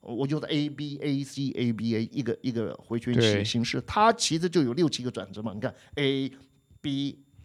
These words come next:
Speaker 1: A C A B A，然后再来一个 coda，那就七个转折。
Speaker 2: 对。
Speaker 1: 好，有那么多转折，我们需要一些情节。那，那你看，老师为了要让大家听音-，听进这个音乐，却杜撰了一个故事，好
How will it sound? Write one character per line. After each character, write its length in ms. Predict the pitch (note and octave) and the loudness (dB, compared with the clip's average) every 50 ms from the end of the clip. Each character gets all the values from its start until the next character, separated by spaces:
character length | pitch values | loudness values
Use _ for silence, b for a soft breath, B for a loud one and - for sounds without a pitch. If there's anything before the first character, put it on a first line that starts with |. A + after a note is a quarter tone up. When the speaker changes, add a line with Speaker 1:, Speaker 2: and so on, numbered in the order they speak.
| _ - | _ -2
Speaker 1:
A 360 | C#3+ C#3 C3+ B2+ B2 - C3 _ | 0 0 0 0 -2 -6 -12 _
C 520 | - - - - - C3+ C3+ C3+ C3+ C3 C3+ b b b _ - | -20 -20 -20 -18 -12 -10 -8 -8 -8 -10 -12 b b b _ -12
A 340 | B2 B2 B2 B2 B2 A#2+ C3 C3+ - _ _ | -10 -8 -8 -8 -10 -12 -14 -18 -20 _ _
B 340 | - B2+ A#2+ A#2 A2+ B2 - _ _ _ _ | -14 -12 -10 -10 -12 -14 -18 _ _ _ _
A， 280 | F2 G#2+ G#2 G#2 A#2 - _ _ _ - | -14 -12 -12 -12 -16 -20 _ _ _ -4
然 120 | C#3+ B2+ | -2 -2
后 60 | C3 | 0
再 140 | C3 D#3+ C3 | 2 0 0
来 160 | A#2 G#2+ G#2 | 0 -2 -6
一 120 | A2 A2 A2 | -8 -10 -8
个 140 | G#2 A2 | -10 -10
coda， 320 | - - B2 A#2 G#2 G2 - - b b b b b b b | -6 -4 -4 -2 -2 -4 -8 -8 b b b b b b b
那 160 | - G#2 G#2 | -10 -10 -10
就 140 | G2 - - | -10 -10 -10
七 260 | - - - - G2+ | -8 -8 -6 -6 -8
个 100 | G2+ - - - - | -12 -12 -16 -8 0
转 100 | - B2+ | 2 2
折。 280 | A#2 A#2 A2 - - | 2 2 -2 -8 -12
Speaker 2:
对。 60 | - - b b b b b | -20 -20 b b b b b
Speaker 1:
好， 400 | - D3+ F#3 G3 G3 - _ _ | 4 6 6 6 4 -4 _ _
有 140 | - D3+ D#3+ | -4 -2 2
那 80 | A3 B3 | 2 2
么 60 | A#3+ | 2
多 120 | A#3+ A3+ | 2 0
转 180 | A#3 C#3 A#2 A2 | 0 -2 -4 -4
折， 280 | G#2 A2+ A2+ A#2+ - - | -4 -4 -4 -4 -6 -8
我 140 | - - A#2 | -6 2 4
们 100 | A#2+ D3 | 4 4
需 180 | D3 - D#3+ D3+ | 4 4 4 6
要 120 | C#3+ A2+ | 6 4
一 60 | F#2+ | 2
些 160 | G#2+ A#2 A#2 | 0 -2 -2
情 280 | - - - G2 G2 G2+ | -2 -2 -2 -2 -2 -2
节。 220 | - - - A#2+ b b b b b b b b - | -2 -6 -10 -12 b b b b b b b b 4
那， 320 | - D3+ C#3+ C3 G#2 - - - - | 6 6 6 6 4 2 -4 -10 -4
那 220 | C3+ F#3+ F3 D#3 | 6 10 10 10
你 120 | C#3+ C3 | 10 10
看， 240 | A2+ C#3 C#3+ B2 A#2 - | 8 8 6 6 6 2
老 180 | A2+ A2+ A#2 A#2 | 4 4 4 4
师 140 | - - | 4 4
为 180 | D#3+ E3+ F3+ E3+ | 8 10 10 12
了 140 | D3 C#3+ C#3+ | 12 10 10
要 160 | D#3 D3+ C#3+ | 8 8 8
让 160 | D3 C#3+ C3+ | 6 4 2
大 100 | C3+ C3+ | 2 2
家 60 | C#3 | 0
听 200 | C#3+ - D3+ D3+ | 2 0 -2 -4
音-， 240 | D#3+ E3 D#3 D3+ - - _ _ _ _ - | -2 0 -2 -2 -4 -6 _ _ _ _ -6
听 180 | - E3+ E3+ | -4 -4 -2
进 160 | D#3 F3 D3+ C3+ | -2 -2 -2 -2
这 60 | C#3+ | 0
个 80 | C3 | 0
音 160 | G#2+ C#3 C#3 C#3 | 0 0 2 2
乐， 120 | C3+ A#2 | 2 0
却 160 | - - C3+ B2 | 0 -2 -4 -4
杜 300 | - - A3 F3 C3 A#2 | -2 0 0 2 2 2
撰 180 | - D3+ B2+ | 2 2 2
了 60 | A#2 | 2
一 40 | A#2 | 2
个 100 | A#2 A#2+ | 0 0
故 220 | A#2 - C#3 C3 A#2+ | -2 0 -2 -2 -2
事， 200 | - - B2+ G#2+ | -2 -2 -2 -2
好 480 | - - - - - D3+ B2+ G2+ F#2 | -2 -4 -4 2 6 6 6 6 4